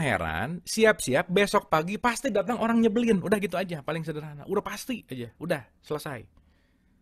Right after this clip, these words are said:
Berarti kalau saya ngelihat orang yang nyebelin, itu tanda bahwa doa tadi malam didengerin sama Allah. Eh, kitanya nggak ngerti,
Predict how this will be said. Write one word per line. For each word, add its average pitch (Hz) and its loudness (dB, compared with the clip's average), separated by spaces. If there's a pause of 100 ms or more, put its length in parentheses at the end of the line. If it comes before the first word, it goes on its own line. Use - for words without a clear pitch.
(520)
Berarti 190 4
kalau 226 2
saya 180 0
ngelihat 175 0
orang 165 0
yang 165 -2
nyebelin, 139 0
itu 247 2
tanda 226 4
bahwa 160 2
doa 135 4
tadi 113 2
malam 87 -2
didengerin 117 -2
sama 185 -4
Allah. 240 -2
Eh, 294 0
kitanya 98 -4
nggak 185 0
ngerti, 320 -2